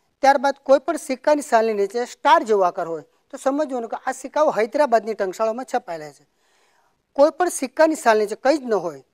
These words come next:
તો સમજવાનું કે આ સિક્કાઓ કલકત્તાની ટંકશાળમાં છે. અને કોઈ પણ સિક્કાની સાલ નીચે જરાક એવું drop હોય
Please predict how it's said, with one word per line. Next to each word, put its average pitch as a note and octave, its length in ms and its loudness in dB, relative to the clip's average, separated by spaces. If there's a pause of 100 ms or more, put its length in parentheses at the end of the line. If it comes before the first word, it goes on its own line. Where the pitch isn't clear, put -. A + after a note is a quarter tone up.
(120)
તો C4+ 80 -8
સમજવાનું B3 520 -4
કે A#3+ 60 -6
આ G#3+ 100 -4
સિક્કાઓ A#3+ 380 -2
કલકત્તાની B3+ 580 -6
ટંકશાળમાં F#3+ 540 -6
છે. A#3+ 260 -12 (500)
અને C4+ 120 -10
કોઈ - 420 0
પણ D4+ 380 -2
સિક્કાની C#4 500 -6
સાલ A3+ 240 -2
નીચે A3 180 -10
જરાક C4 340 -2
એવું A#3 180 -4
drop B3+ 300 4
હોય D3 180 -6